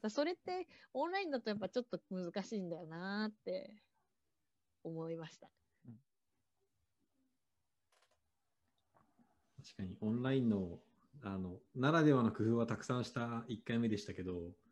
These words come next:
Speaker 1: うん。
Speaker 3: まあ、難しさとか
Speaker 1: うん。
Speaker 3: 感じた面もありましたね、いろいろ。
Speaker 1: うん。
Speaker 3: 単純に長い時間難しいもんね、オンラインだと。
Speaker 1: いや、そうなんですよね。二時間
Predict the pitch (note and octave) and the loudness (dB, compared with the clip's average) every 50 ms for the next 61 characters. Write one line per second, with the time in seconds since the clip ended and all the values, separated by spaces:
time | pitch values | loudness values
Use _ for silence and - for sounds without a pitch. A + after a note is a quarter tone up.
0 | _ F3+ F3+ F3 E3 D#3 - _ A2 G#2+ G2+ F#2+ F#2 F2+ - _ _ _ _ _ | _ -12 -10 -10 -10 -12 -12 _ -6 -4 -4 -4 -6 -8 -12 _ _ _ _ _
1 | _ _ - A#2 A#2 A#2 B2 - C#3+ B2+ - - - C3+ C3+ - D3+ C#3 - - | _ _ -4 -2 0 2 2 2 0 0 0 -2 -2 -2 0 0 0 -2 -2 -4
2 | F2+ E2+ F#2 - _ _ _ _ _ _ _ - F#3 F#3 F3 E3 D#3 F3+ - _ | -8 -8 -10 -14 _ _ _ _ _ _ _ -10 -6 -6 -6 -6 -8 -10 -16 _
3 | _ _ _ _ - - - G2 G2 G2 - G2+ G2+ G2 G#2 G#2+ G#2+ G#2+ G2+ F#2+ | _ _ _ _ -6 -4 -4 -4 -2 -2 -2 -2 -2 -2 0 0 2 2 2 0
4 | F2+ F2 - F2+ F#2 F#2 F2+ - - - E2 E2 D#2+ - - F#2 F2 E2+ E3+ E3+ | -2 -4 -6 -6 -6 -6 -8 -8 -10 -12 -12 -12 -14 -14 -12 -10 -6 -4 -4 -4
5 | D#3+ D#3 D3+ D3+ D#3 - _ _ _ _ _ _ _ _ _ _ _ _ _ _ | -4 -4 -6 -8 -10 -14 _ _ _ _ _ _ _ _ _ _ _ _ _ _
6 | _ _ _ - - - _ _ _ C3+ C#3 D#3+ E3+ F#3+ F#3+ F#3+ F#3+ F#3+ F3+ E3+ | _ _ _ -18 -18 -18 _ _ _ 0 0 4 6 8 8 8 8 6 4 2
7 | - - _ _ - B2 C3 C3+ F#3+ A3+ F#3+ D3 - G#2+ G2+ G2+ G2+ G#2 A#2 G#2+ | 0 -6 _ _ 2 4 6 8 8 8 8 6 6 4 4 4 4 2 0 0
8 | - - A#2+ G2+ F2+ E2+ - G#2 G#2+ G#2+ F#2 F2+ E2+ E2 E2 F2 E2+ - _ _ | 2 2 2 2 2 -2 -6 -12 -12 -10 -8 -8 -8 -8 -8 -10 -12 -14 _ _
9 | _ _ _ - G#2+ G#2+ G2+ G#2 G2+ F#2 F2 E2+ E2+ E2+ - - - F3 D3+ C#3+ | _ _ _ -2 0 0 2 0 0 -2 -2 -4 -6 -8 -6 -4 -2 -2 -4 -2
10 | - C4 C4+ D4 C#4 A#3 G3 F#3 E3+ E3 E3 E3 - F3+ F3 E3 D#3+ E3 E3 E3+ | -2 -2 0 0 0 -2 -4 -4 -4 -6 -6 -6 -6 -6 -6 -8 -8 -12 -12 -12
11 | F3 F3 F3 F3+ F#3+ F#3 B3 B3+ - F4 D#4+ | -10 -6 -4 -2 -2 -2 -2 -2 0 0 -2